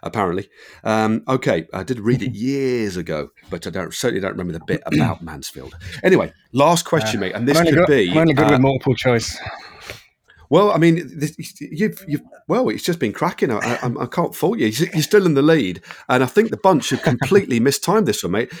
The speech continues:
Speaker 1: It looks like you're not gonna get
Speaker 2: Yeah.
Speaker 1: caught, but I, I think
Speaker 2: Yeah.
Speaker 1: you might be the first person in a long time to get hundred percent if you get this next one right. But,
Speaker 2: Ah,
Speaker 1: so
Speaker 2: you've
Speaker 1: think
Speaker 2: jinxed me,
Speaker 1: on, mate.
Speaker 2: jinxed
Speaker 1: Here
Speaker 2: me
Speaker 1: we
Speaker 2: now.
Speaker 1: go. Question four.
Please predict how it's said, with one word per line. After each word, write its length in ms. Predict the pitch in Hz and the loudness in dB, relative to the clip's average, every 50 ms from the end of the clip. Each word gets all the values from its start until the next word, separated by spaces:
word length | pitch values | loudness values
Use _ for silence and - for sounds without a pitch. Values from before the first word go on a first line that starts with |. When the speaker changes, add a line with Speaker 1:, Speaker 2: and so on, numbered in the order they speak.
| - - | -6 -4
Speaker 1:
It 80 | - | -2
looks 220 | 127 156 196 - - | 0 0 0 0 0
like 100 | 170 - | 0 0
you're 80 | 131 | 0
not 80 | 127 - | 0 0
gonna 140 | - 113 117 | 0 -2 -4
get 160 | 110 113 - | -4 -4 -4
Speaker 2:
Yeah. 80 | - 131 | 0 2
Speaker 1:
caught, 300 | 135 190 127 87 - - - - - - - _ | 2 4 4 2 -2 -6 -16 -20 -20 -20 -8 _
but 160 | - 127 117 - | -2 -2 0 0
I, 80 | 143 - - _ _ _ _ - | -2 -4 -6 _ _ _ _ -6
I 40 | 127 | -2
think 140 | - 190 208 | 0 2 2
Speaker 2:
Yeah. 40 | - | 2
Speaker 1:
you 60 | 165 | 2
might 100 | 165 160 | 0 0
be 80 | - 120 | -2 -4
the 40 | |
first 300 | 113 - 165 156 151 151 | -4 -2 0 0 0 -2
person 280 | - 156 151 143 - 135 | -2 -4 -4 -2 -2 -2
in 60 | 117 | 0
a 40 | 110 107 | 0 2
long 200 | 120 135 135 131 | 2 0 0 -2
time 220 | - 143 135 117 | -2 -4 -4 -4
to 60 | 110 | -4
get 120 | 107 117 - | -6 -6 -6
hundred 200 | - 120 110 98 | -6 -6 -8 -8
percent 300 | 107 - - 127 - - | -8 -6 -6 -6 -6 -8
if 100 | 110 - | -10 -10
you 60 | 120 | -8
get 140 | 107 110 - | -8 -8 -10
this 120 | - - | -10 -10
next 220 | - - - - - | -10 -10 -8 -8 -8
one 120 | 101 98 | -8 -6
right. 200 | 98 90 78 80 - - - | -6 -6 -6 -8 -10 -8 -4
But, 240 | - 131 98 - - _ _ _ - | -2 -2 -2 -2 -6 _ _ _ -4
Speaker 2:
Ah, 20 | 113 117 | -2 0
Speaker 1:
so 20 | 113 | 0
Speaker 2:
you've 120 | 113 110 113 | 0 0 0
Speaker 1:
think 140 | - 123 165 156 | 2 2 2 2
Speaker 2:
jinxed 80 | - - | 2 0
me, 60 | 127 | 0
Speaker 1:
on, 100 | 113 95 | 2 2
mate. 60 | 87 | 0
Speaker 2:
jinxed 200 | 82 123 123 - | 0 -2 -2 -2
Speaker 1:
Here 100 | 120 120 123 | 0 0 0
Speaker 2:
me 60 | 117 | 0
Speaker 1:
we 20 | |
Speaker 2:
now. 60 | 110 117 | -2 -4
Speaker 1:
go. 20 | - - - _ _ _ _ - - - _ _ _ _ _ _ _ - - - - - _ _ _ _ _ | -6 -10 -12 _ _ _ _ -20 -20 -20 _ _ _ _ _ _ _ -20 -20 -20 -20 -20 _ _ _ _ _
Question 400 | - - 151 139 - - 139 135 | -2 0 0 0 0 -2 -4 -4
four. 340 | - - - 120 92 80 78 | -2 -2 0 0 0 0 -4